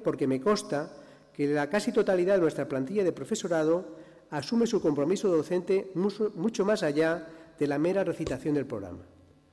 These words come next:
Aunque puedan existir malos profesores, la excepcionalidad no merece ser tenida en cuenta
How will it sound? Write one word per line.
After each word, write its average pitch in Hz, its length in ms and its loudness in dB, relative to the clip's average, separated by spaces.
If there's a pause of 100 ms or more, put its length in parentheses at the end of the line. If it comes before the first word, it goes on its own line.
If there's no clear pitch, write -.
(300)
Aunque 139 300 -6
puedan 214 240 0
existir 208 420 -2
malos 170 280 2
profesores, 175 760 -2 (400)
la 151 60 -2
excepcionalidad 160 880 0
no 175 160 4
merece 190 300 2
ser 185 180 -4
tenida 165 300 2
en 147 80 2
cuenta 175 500 0